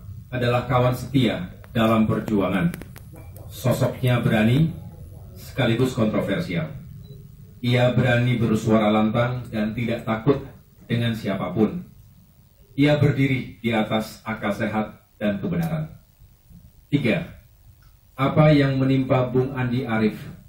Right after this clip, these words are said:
merupakan sisi pribadi kehidupan yang bersangkutan. Kita doakan semoga Bung Andi Arief kuat menjalani ini, begitupun dengan keluarganya. Empat,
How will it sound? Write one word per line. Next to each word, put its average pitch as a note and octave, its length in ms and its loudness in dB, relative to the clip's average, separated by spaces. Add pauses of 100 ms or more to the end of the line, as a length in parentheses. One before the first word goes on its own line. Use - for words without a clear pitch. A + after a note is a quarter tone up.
(100)
merupakan C3 560 2
sisi C#3+ 560 2
pribadi A#2+ 480 2
kehidupan A2+ 800 -2 (240)
yang C3+ 240 0
bersangkutan. G#2 800 -6 (1200)
Kita C#3+ 240 4
doakan A2 480 2
semoga A2 480 -2
Bung G#2+ 160 -4
Andi G#2 320 -4
Arief A2 320 -6 (400)
kuat C3 320 0
menjalani A2+ 560 -4
ini, A2 280 0 (1400)
begitupun C3+ 560 2
dengan A2+ 480 -4
keluarganya. F#2+ 560 -4 (1500)
Empat, - 480 0